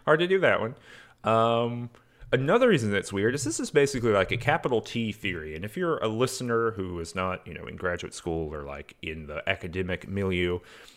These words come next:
we say things like capital T theory, or I say, I won't say we, I say <laughs> things like capital T theory all the time.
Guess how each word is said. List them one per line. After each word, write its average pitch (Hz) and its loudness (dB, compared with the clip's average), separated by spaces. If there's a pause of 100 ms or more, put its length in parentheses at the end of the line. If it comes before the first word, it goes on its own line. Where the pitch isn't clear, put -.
(300)
we 202 0
say 190 4
things 120 0
like 98 0
capital 110 4
T 98 -6
theory, 87 2
or 82 2
I 98 2
say, 76 -6 (260)
I 87 -8
won't 69 -18
say 73 -6
we, 73 -12 (200)
I 110 8
say 95 2
<laughs> - -4
things 139 0
like 123 0
capital 139 -2
T 139 -2
theory 123 4
all 101 2
the 139 0
time. 76 -2